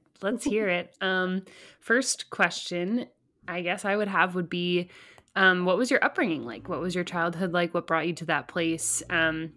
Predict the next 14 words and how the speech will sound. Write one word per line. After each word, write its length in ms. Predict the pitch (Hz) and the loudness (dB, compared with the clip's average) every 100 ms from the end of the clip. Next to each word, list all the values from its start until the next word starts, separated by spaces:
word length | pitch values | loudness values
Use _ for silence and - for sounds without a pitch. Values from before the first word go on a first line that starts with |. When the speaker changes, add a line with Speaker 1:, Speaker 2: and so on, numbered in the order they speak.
| - | -6
Speaker 1:
you 120 | 185 | 0
know, 120 | 170 | 0
being 260 | 160 196 202 | 4 4 2
a 40 | |
P 180 | 190 208 | 4 4
H 240 | 185 - | 4 0
D 100 | 190 | -4
student 380 | 190 208 214 220 | 0 0 2 2
is 160 | 180 175 | 2 2
no 320 | 175 170 170 | 2 2 2
joke. 400 | 151 160 - - | 2 2 2 -2
So 480 | - 208 180 175 165 | 0 2 4 2 0
kind 240 | 190 185 | -2 -2
of, 180 | 185 | -2